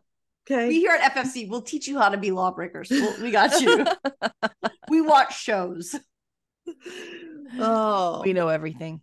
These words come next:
Speaker 2: <laughs> Well, that's right. We do, Amanda, don't
Speaker 1: But,
Speaker 2: we?
Speaker 1: you know, that was another s-, well, I don't know. You wanna talk about them in relationships, so I can't, 'cause I felt like there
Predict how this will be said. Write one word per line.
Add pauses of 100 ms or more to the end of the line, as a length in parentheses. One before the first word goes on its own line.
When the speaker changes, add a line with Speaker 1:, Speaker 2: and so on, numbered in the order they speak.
(300)
Speaker 2:
<laughs> (880)
Well,
that's
right.
We
do,
Amanda,
don't
Speaker 1:
But,
Speaker 2:
we?
Speaker 1:
you
know, (140)
that
was
another
s-,
well, (140)
I
don't
know.
You
wanna
talk
about
them
in
relationships,
so
I
can't,
'cause
I
felt
like
there